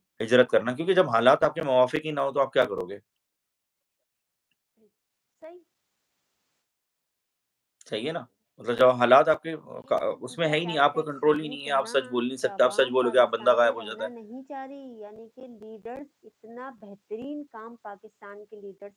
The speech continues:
Speaker 2: कर रहे हैं कि अवाम पाकिस्तान में ही
Speaker 1: हम्म।
Speaker 2: नहीं रहना चाह रही।
Speaker 1: तो क्यों, क्यों रहेंगे? अब, अब पता है,
Speaker 2: अवाम
Speaker 1: यहाँ की वो,
Speaker 2: पाकिस्तान
Speaker 1: मैंने
Speaker 2: में
Speaker 1: जुनैद
Speaker 2: रहना
Speaker 1: अकरम
Speaker 2: नहीं
Speaker 1: का एक
Speaker 2: चाह रही
Speaker 1: पॉड-
Speaker 2: क्योंकि leaders बहुत अच्छे हैं।
Speaker 1: अच्छा, मैंने ना जुनैद अकरम की podcast देखी थी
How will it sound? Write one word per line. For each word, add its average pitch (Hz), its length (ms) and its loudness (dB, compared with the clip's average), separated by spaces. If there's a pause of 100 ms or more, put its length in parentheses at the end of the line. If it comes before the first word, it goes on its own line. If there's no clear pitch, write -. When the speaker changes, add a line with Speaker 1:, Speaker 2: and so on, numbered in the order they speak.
(120)
Speaker 2:
कर 202 180 -14
रहे 196 200 -16
हैं 277 100 -14
कि - 400 -18
अवाम 302 280 -12
पाकिस्तान 339 520 -10
में 381 40 -12
ही 392 60 -10
Speaker 1:
हम्म। 415 100 -8
Speaker 2:
नहीं 427 160 -10
रहना 392 280 -10
चाह 277 220 -14
रही। 185 220 -20 (1400)
Speaker 1:
तो 139 60 -12
क्यों, - 200 -14
क्यों - 360 4
रहेंगे? 151 460 6 (200)
अब, 120 180 0
अब 131 240 6
पता 156 200 6
है, 226 140 2
Speaker 2:
अवाम 135 100 -6
Speaker 1:
यहाँ 147 220 -2
की 185 140 -6
वो, 170 60 -8
Speaker 2:
पाकिस्तान 156 180 -6
Speaker 1:
मैंने 190 140 -2
Speaker 2:
में 196 60 -6
Speaker 1:
जुनैद 151 160 -2
Speaker 2:
रहना 185 100 0
Speaker 1:
अकरम 175 120 0
Speaker 2:
नहीं 185 100 0
Speaker 1:
का 190 60 2
एक - 40 2
Speaker 2:
चाह - 60 -4
रही - 20 -8
Speaker 1:
पॉड- 143 180 2
Speaker 2:
क्योंकि - 340 -20
leaders 392 440 -14
बहुत 359 180 -12
अच्छे - 260 -16
हैं। 233 120 -16 (640)
Speaker 1:
अच्छा, 156 180 2
मैंने 170 200 -2
ना 208 80 0
जुनैद 156 300 -2
अकरम 165 220 -2
की 170 120 -6
podcast 147 480 0
देखी 139 220 -4
थी 196 200 -10